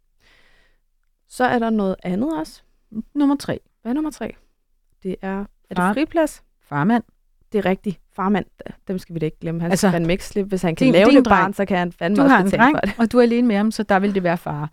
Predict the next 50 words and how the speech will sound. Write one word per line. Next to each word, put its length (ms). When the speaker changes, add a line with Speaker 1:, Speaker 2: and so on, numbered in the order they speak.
Speaker 1:
Ja. 220
Speaker 2:
Hvis 140
nu 100
det 80
var 60
omvendt, 420
at 80
han 160
var 60
alene 300
med, 180
med 100
barnet, 420
Speaker 1:
Ja. 120
Speaker 2:
så 180
var 120
det 140
dig. 280
Speaker 1:
Det 80
er 100
rigtigt. 240
Speaker 2:
Det 120
hedder 260
børnebidrag. 640
Speaker 1:
Og 200
det 480
fantastiske 640
med 100
det 80
her 60
børnebidrag, 540
fordi 180
nogle 220
gange, 160
når 80
man 120
bliver 140
skilt, 340
så 100
kunne 240
det 60
jo 60
være, 140
at 60
man 100
bliver 160
uvenner, 360
og 120
han 120
siger, 260